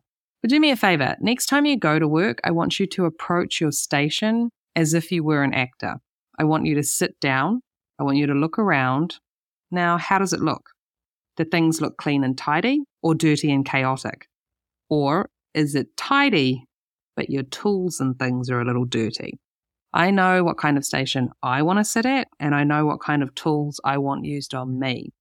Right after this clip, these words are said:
So just something to think about. Let's look at health and safety from a different angle. Sometimes there might be pressure to expedite processes at the expense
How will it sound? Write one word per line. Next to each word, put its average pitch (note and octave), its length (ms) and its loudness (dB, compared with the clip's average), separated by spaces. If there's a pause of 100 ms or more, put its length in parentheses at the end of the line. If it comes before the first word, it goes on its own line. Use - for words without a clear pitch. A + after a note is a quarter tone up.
So D3 200 0
just E3 220 -2
something D3 320 -2
to C3+ 100 -14
think C3+ 240 -6
about. A#2 340 -6 (560)
Let's B3 200 -2
look C#4+ 120 -2
at C#4 100 -2
health A3+ 220 0
and G#3 120 0
safety F3+ 340 0
from E3 180 0
a C#3 120 2 (100)
different D3+ 320 0
angle. B2+ 540 -4
Sometimes A#3+ 640 0
there F3 140 2
might D#3+ 180 2
be D#3 80 2
pressure F3 400 -2
to - 300 -4
expedite F3 520 -2
processes G3 920 0
at E3 160 0
the D#3 80 2
expense C#3+ 580 -2